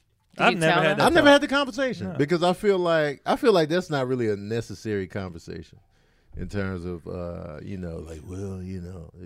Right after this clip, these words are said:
Speaker 3: if they do.
Speaker 2: And what are you gonna say?
Speaker 3: Yeah, it's, you know, if they ask, if they were to ask me anything about it, I, I keep it real. Like, yeah, I, all the time,
Speaker 2: Yeah.
Speaker 3: or, like, whatever, you know what I'm saying? 'Cause
Speaker 2: And
Speaker 3: I
Speaker 2: it never stops.
Speaker 3: Yeah, you know,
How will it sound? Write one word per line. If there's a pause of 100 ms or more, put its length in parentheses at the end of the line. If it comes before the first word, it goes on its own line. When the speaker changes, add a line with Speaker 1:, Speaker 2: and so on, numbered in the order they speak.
(120)
Speaker 3:
if
they
do.
Speaker 2:
And
what
are
you
gonna
say?
Speaker 3:
Yeah,
it's, (480)
you
know,
if
they
ask,
if
they
were
to
ask
me
anything
about
it,
I,
I
keep
it
real.
Like,
yeah, (380)
I,
all
the
time,
Speaker 2:
Yeah.
Speaker 3:
or,
like,
whatever,
you
know
what
I'm
saying?
'Cause
Speaker 2:
And
Speaker 3:
I
Speaker 2:
it
never
stops.
Speaker 3:
Yeah, (380)
you
know,